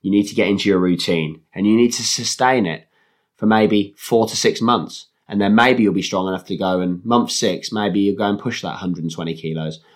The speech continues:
or maybe you'll go and run around for ninety minutes and you won't be blowing out your backside. But it's important to, to, to understand that.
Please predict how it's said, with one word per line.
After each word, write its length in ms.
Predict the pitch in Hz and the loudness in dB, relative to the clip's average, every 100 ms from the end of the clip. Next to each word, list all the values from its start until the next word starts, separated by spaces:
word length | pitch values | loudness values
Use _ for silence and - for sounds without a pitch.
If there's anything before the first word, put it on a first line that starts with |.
| _ | _
or 140 | 90 | -4
maybe 320 | 98 101 90 | 0 0 2
you'll 160 | 95 90 | 0 0
go 120 | 90 | 0
and 120 | 87 | 0
run 120 | 90 | 0
around 280 | 87 87 87 | -2 -2 -2
for 80 | 87 | -2
ninety 320 | 90 90 87 | -2 -2 -2
minutes 420 | 90 87 - - _ | -4 -4 -6 -10 _
and 160 | 90 90 | -2 0
you 80 | |
won't 180 | 90 87 | 0 -2
be 60 | 80 | -4
blowing 280 | 87 85 85 | -2 -2 -2
out 120 | 71 | -4
your 80 | 80 | -8
backside. 460 | 64 - 64 - _ _ _ _ _ _ _ _ - - | -8 -10 -10 -12 _ _ _ _ _ _ _ _ -20 4
But 280 | 135 135 - | 6 6 0
it's 160 | - | -2
important 460 | 110 101 110 104 101 | 0 4 4 4 2
to, 220 | 101 95 - | 0 0 -2
to, 240 | - 85 | -6 -6
to 160 | - 101 | -4 -2
understand 480 | 139 92 - 85 78 | 0 -2 -6 -8 -8
that. 180 | 76 | -10